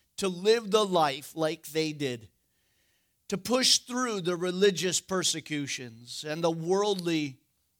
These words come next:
uh, just attractions, Lord.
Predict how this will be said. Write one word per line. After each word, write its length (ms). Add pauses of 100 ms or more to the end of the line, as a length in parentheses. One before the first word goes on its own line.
(280)
uh, 320 (320)
just 300
attractions, 1120
Lord. 320